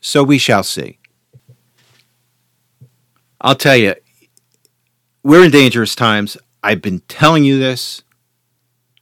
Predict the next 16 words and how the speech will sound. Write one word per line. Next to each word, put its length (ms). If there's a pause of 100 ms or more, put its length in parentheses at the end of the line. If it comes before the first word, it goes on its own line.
(2250)
And 180
one 140
of 80
the 80
reasons 380
we're 120
in 60
dangerous 400
times 280
wi-, 180
if 140
the, 200
is 220
the 120
incompetent 800
people 440